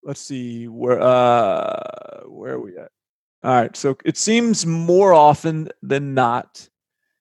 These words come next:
if Miami is after a transfer and or grad transfer, they are able to land him. What do you guys think are the main reasons for this? Lack of roster depth, lack of overall roster talent, climate, campus, lifestyle?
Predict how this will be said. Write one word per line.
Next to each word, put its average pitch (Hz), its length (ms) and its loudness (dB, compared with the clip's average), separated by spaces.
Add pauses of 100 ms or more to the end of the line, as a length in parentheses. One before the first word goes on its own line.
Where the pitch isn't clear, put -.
(140)
if 135 140 -6
Miami 151 400 -4
is 143 140 -4
after 139 340 -4
a 127 60 -6
transfer 143 520 -8
and 135 240 -6
or 135 140 0
grad 156 460 0
transfer, 120 800 -2 (440)
they 131 200 6
are 127 140 6
able 147 300 4
to 143 80 4
land 113 360 0
him. - 200 -14 (540)
What 123 340 2
do 131 80 -12
you 147 140 -8
guys 131 380 4
think 123 280 -6
are 127 60 -8
the 113 120 -10
main 127 400 -10
reasons 143 460 -12
for 135 160 -14
this? - 540 -12 (400)
Lack 113 240 -12
of 117 80 -12
roster 143 380 -6
depth, 160 520 -8
lack 117 280 -16
of 117 100 -12
overall 123 340 -8
roster 123 360 -8
talent, 160 420 -6 (140)
climate, 135 560 -10
campus, 139 500 -10
lifestyle? 151 680 -6